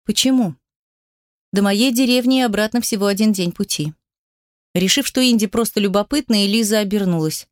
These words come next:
«Кое-что случилось». «С Джаем?» У Элизы упало сердце. Она надеялась излить душу Инди, но холодный, недобрый взгляд девушки застиг ее врасплох. Элиза поняла, что дружескому разговору сегодня не бывать.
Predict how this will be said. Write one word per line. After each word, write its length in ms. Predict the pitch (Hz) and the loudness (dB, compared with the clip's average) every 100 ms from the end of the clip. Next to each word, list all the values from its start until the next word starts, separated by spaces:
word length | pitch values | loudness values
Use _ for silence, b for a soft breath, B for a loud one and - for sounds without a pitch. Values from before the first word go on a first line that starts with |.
| _ _ _ _ _ _ - | _ _ _ _ _ _ -4
«Кое-что 380 | 214 202 - | -2 -2 -4
случилось». 800 | 196 208 196 - 156 151 - - _ _ _ _ _ _ - | -4 -2 -2 -2 -2 -4 -10 -14 _ _ _ _ _ _ -8
«С 100 | 151 | -4
Джаем?» 580 | 131 180 277 220 139 131 _ _ _ _ _ _ _ _ _ _ _ _ 190 | 0 2 2 0 -2 -8 _ _ _ _ _ _ _ _ _ _ _ _ 0
У 100 | 185 | 2
Элизы 440 | 175 180 180 196 | 2 2 0 0
упало 380 | 190 190 185 190 | -2 -2 -2 -2
сердце. 560 | - 185 156 - 160 B B B B | -4 -2 -4 -4 -6 B B B B
Она 220 | 196 208 | 0 2
надеялась 580 | 220 196 226 226 220 - | 2 2 2 2 0 0
излить 480 | 214 214 226 226 185 | 0 2 0 0 -2
душу 380 | 226 208 - | -2 -2 0
Инди, 520 | 208 233 247 175 160 - _ _ _ _ | 2 4 2 2 -2 -6 _ _ _ _
но 160 | 180 185 | -2 -2
холодный, 600 | - 214 254 240 165 165 | 0 0 2 0 0 0
недобрый 500 | 175 196 226 190 190 | 0 2 0 0 -2
взгляд 420 | 175 175 196 190 | -2 -2 0 0
девушки 460 | 160 220 233 - 214 | 0 -2 0 -2 -2
застиг 460 | 175 170 - - | -2 -4 -6 -4
ее 160 | 175 175 | -4 -2
врасплох. 580 | 175 180 - 226 - - _ _ _ - | -2 -4 -4 -4 -4 -12 _ _ _ -4
Элиза 380 | 208 220 254 277 | 0 2 2 0
поняла, 340 | 254 269 254 | 0 0 0
что 180 | - 226 | 0 -2
дружескому 600 | 190 254 277 - 262 262 | -2 -2 -2 -2 0 0
разговору 500 | 262 226 254 262 254 | 0 -2 -2 -2 -2
сегодня 440 | 233 156 165 190 180 | -2 -2 0 0 0
не 120 | 175 | -2
бывать. 480 | 165 147 135 - | -2 -4 -6 -10